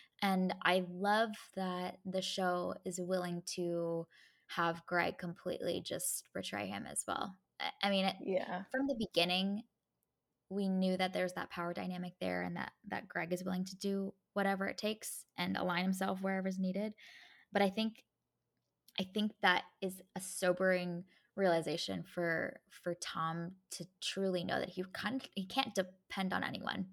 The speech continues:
Speaker 1: He can only depend on himself. And the person that he thought was going to be his Greg forever and be Gregging for him forever, you know, like, even that is unreliable. So he's kind of on his own. It's lonely.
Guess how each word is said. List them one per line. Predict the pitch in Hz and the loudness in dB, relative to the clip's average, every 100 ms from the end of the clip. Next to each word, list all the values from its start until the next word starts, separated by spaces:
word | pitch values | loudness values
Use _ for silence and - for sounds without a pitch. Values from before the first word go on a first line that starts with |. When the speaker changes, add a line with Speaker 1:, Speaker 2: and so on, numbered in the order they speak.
| - | -10
Speaker 1:
He | - | -8
can | - | 0
only | 202 196 | 2 2
depend | 190 190 | 0 -2
on | - | -2
himself. | 190 - - - | -4 -2 0 0
And | - 190 190 - - - | -4 -6 -8 -12 -20 -20
the | - | 0
person | 208 196 | 2 4
that | 202 | 4
he | 185 | 4
thought | 190 175 | 4 4
was | - 185 | 4 0
going | 180 180 | -2 -4
to | 180 180 | -4 -6
be | 175 175 175 175 - - - - _ | -2 2 4 2 0 -20 -20 -20 _
his | - 190 | 0 2
Greg | - 180 175 180 185 - _ | 2 4 6 6 2 -10 _
forever | 190 170 175 185 | 8 8 10 8
and | 180 180 | 8 2
be | 170 | 0
Gregging | 185 175 175 180 | 4 4 4 2
for | 196 | 4
him | 196 196 | 4 2
forever, | 190 202 202 214 220 226 - _ - | 2 0 2 0 0 -4 -6 _ -8
you | 190 | -6
know, | 175 | -4
like, | 175 175 | -4 0
even | 185 175 | 0 2
that | 151 | 2
is | 165 180 | 2 -2
unreliable. | 190 196 196 - - - 190 _ _ - | -2 -2 -2 -4 -4 -4 -6 _ _ -6
So | 196 190 190 | -4 -2 -6
he's | 190 | -10
kind | 196 214 | -6 -4
of | |
on | 214 | -2
his | 196 | -2
own. | - - 190 - _ _ _ | -2 -2 -6 -10 _ _ _
It's | - | -10
lonely. | 185 202 - 190 | -6 -4 -6 -8